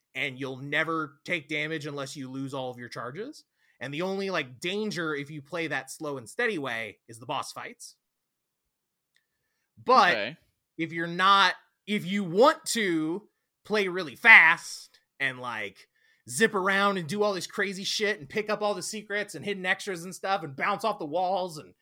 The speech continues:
Speaker 1: fucking John Woo people's with guns and sh-, it's rad. Like, if you wanna play it in this really fast,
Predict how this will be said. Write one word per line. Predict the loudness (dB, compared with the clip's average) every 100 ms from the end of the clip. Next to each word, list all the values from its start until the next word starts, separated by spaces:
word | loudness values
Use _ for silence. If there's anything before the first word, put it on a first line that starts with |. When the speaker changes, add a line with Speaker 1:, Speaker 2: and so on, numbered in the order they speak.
| _ _ _
Speaker 1:
fucking | -4 -2 -6 -10 -14
John | -6 0 2 2 0
Woo | -2 -2
people's | -2 -6 -4 -6 -6 -10
with | -10 -8
guns | -2 -2 -2 -6
and | -12
sh-, | -10
it's | -8 -10 -12 _ _ _
rad. | -8 -2 0 -2 -6 -12 _ _ _ _
Like, | -6 -6
if | -8
you | -8
wanna | -2 0 0
play | -2 -4 -2
it | -2
in | -6
this | -8 -8
really | -6 -8
fast, | -8 0 4 4 2 -4 -12 -14 -18